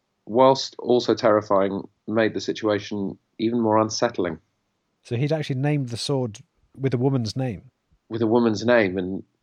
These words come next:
Speaker 1: so even though I was scared that he was gonna use the sword on me,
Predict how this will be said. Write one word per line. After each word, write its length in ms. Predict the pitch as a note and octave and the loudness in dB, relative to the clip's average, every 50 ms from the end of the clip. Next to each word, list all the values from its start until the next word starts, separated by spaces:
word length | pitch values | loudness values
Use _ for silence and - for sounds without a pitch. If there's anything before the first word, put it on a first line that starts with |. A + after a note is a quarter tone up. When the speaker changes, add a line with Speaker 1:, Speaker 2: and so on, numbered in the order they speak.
| _ _ _ _ _ _ _ _ | _ _ _ _ _ _ _ _
Speaker 1:
so 160 | _ - - A2 | _ 0 4 4
even 200 | A#2+ B2+ B2 A#2+ | 4 4 4 4
though 120 | A2+ A2 | 2 4
I 20 | G#2+ | 2
was 120 | G#2 G2+ | 2 0
scared 280 | - - A#2+ A2 G#2 - | 0 2 2 2 2 2
that 100 | G2 G2+ | 0 -4
he 80 | G#2 | -4
was 100 | F#2 F#2 | -4 -4
gonna 340 | - G#2+ G2+ G2+ G2+ F#2+ G2 - _ _ _ _ _ _ _ _ | -4 -4 -2 -2 -2 -4 -4 -10 _ _ _ _ _ _ _ _
use 320 | - G2 G#2 A2 G#2+ F2+ | -6 0 2 2 2 2
the 80 | G2 G2 | -2 -4
sword 320 | - - G#2+ G2+ G2 F#2+ | -2 2 4 4 6 6
on 240 | G2+ G#2+ A2 G#2 F2+ | 6 4 4 2 0
me, 300 | D#2+ E2+ F2 F2 F#2 - | -4 -4 -4 -6 -6 -8